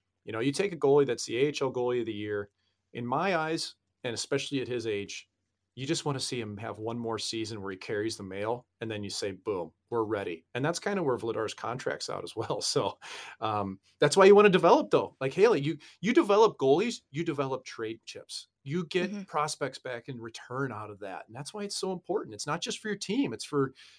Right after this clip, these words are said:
Speaker 1: for pieces of the puzzle that you can utilize down the road.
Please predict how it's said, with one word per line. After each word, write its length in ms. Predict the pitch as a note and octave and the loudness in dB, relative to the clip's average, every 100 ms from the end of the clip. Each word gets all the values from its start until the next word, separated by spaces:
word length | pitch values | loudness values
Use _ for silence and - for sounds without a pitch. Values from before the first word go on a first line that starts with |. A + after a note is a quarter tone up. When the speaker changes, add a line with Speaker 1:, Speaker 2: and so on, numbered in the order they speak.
| - | -6
Speaker 1:
for 100 | D3+ | -6
pieces 400 | C#3 F#3+ G3+ G#3 | -4 -4 -2 -2
of 60 | G3 | -4
the 80 | E3 | -4
puzzle 320 | - F#3+ F3+ | -2 0 0
that 140 | A2+ | -2
you 100 | C#3+ | -4
can 220 | C3+ B2 G#2+ | -6 -8 0
utilize 600 | D#3 A3+ F#2+ F2+ F#2 A2+ | 0 0 -4 -6 -6 -8
down 200 | G#2 A2 | -8 -8
the 80 | A#2+ | -4
road. 300 | C#3+ - | -4 -4